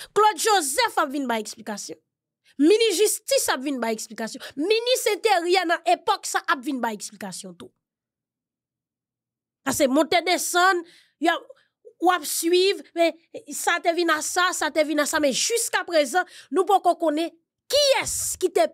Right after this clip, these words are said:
peye pou touye prezidan an. Te gen ven milyon dola ki sòti nan peyi Dayiti,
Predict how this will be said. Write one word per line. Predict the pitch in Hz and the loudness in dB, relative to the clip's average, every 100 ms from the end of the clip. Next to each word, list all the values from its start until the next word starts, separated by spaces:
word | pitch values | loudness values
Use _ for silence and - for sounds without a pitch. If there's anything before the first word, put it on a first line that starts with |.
| - | 2
peye | 349 294 339 392 370 | 2 2 0 0 -2
pou | 262 | -6
touye | - 302 277 302 | -2 0 2 2
prezidan | 247 226 208 190 202 180 | 0 -4 -4 -10 -12 -14
an. | _ _ _ _ _ _ - _ | _ _ _ _ _ _ -20 _
Te | 349 | 0
gen | 302 403 | 0 -2
ven | 233 240 554 554 | -4 0 2 2
milyon | 523 440 427 370 | 2 2 2 2
dola | 370 339 359 359 | 2 4 2 -2
ki | 359 | -6
sòti | - 392 311 - 349 | -6 -4 -4 -2 0
nan | 302 | 0
peyi | 330 302 285 | 0 0 0
Dayiti, | 277 240 - | -2 -4 -6